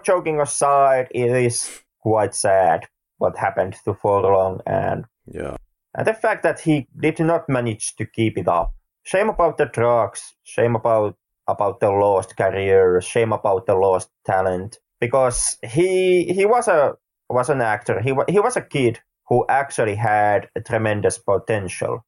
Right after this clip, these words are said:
Speaker 1: not just going by T two, but also, for example, American History X or The Animal Factory. Like, he had a fucking huge loads of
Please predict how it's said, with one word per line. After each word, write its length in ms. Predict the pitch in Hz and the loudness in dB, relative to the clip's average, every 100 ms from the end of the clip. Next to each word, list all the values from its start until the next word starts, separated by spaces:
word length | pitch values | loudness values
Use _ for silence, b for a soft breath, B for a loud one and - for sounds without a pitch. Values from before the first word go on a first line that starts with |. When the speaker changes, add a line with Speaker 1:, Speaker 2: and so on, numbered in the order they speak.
| _ _ - | _ _ -2
Speaker 1:
not 180 | 160 - | -2 0
just 260 | 170 - | -4 -2
going 280 | 156 151 143 | 0 2 2
by 800 | 127 127 123 120 117 110 107 - 110 _ _ _ | 2 2 2 2 2 2 0 -2 -12 _ _ _
T 240 | - 131 107 | -2 -2 -2
two, 360 | - 123 113 | 0 2 2
but 280 | - 107 - | 2 0 2
also, 440 | 131 127 120 123 | 2 2 2 0
for 180 | 110 113 | 2 -2
example, 380 | 107 117 104 101 | -2 -4 0 2
American 420 | 101 95 90 95 | 2 0 -2 -4
History 400 | 101 90 92 98 | -6 -4 -2 2
X 380 | 87 95 - - - | 2 0 -4 -10 0
or 300 | 107 104 98 | 4 4 2
The 160 | 104 | 0
Animal 380 | 95 101 95 90 - | 0 0 0 0 0
Factory. 540 | 85 - 107 98 98 - _ _ | -4 -2 -4 -2 -6 -12 _ _
Like, 260 | - - - | -4 -4 -4
he 260 | - 202 190 | -2 0 0
had 460 | 175 143 127 113 - | 0 2 0 -2 -10
a 60 | - - | -12 -6
fucking 380 | 147 139 131 120 - _ - 113 - | -6 -2 -2 -4 -12 _ -20 -12 -2
huge 300 | 226 165 - | -2 0 0
loads 340 | 117 95 - | 2 0 -2
of 140 | - | -4